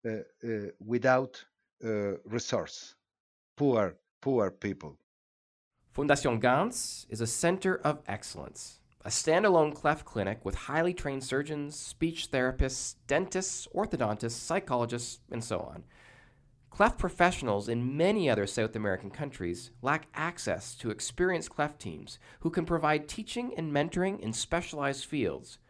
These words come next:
Speaker 2: such as surgical palate repair.
Speaker 1: We need in, in South America, uh, to, to, uh, uh,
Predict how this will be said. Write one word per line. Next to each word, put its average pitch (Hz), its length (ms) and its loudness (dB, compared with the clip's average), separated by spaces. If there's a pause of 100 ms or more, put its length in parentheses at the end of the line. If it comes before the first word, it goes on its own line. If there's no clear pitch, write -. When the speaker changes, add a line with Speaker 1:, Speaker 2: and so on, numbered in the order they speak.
(140)
Speaker 2:
such - 340 -4
as 92 240 -2
surgical 131 560 -6
palate 92 300 -4
repair. 131 440 -4 (640)
Speaker 1:
We 139 220 2
need 147 400 0
in, 127 140 -2 (100)
in 123 80 -6
South 123 220 -2
America, 156 560 2 (420)
uh, 107 300 0 (500)
to, 120 220 0 (260)
to, 113 480 0 (260)
uh, 120 40 -2
uh, - 800 -12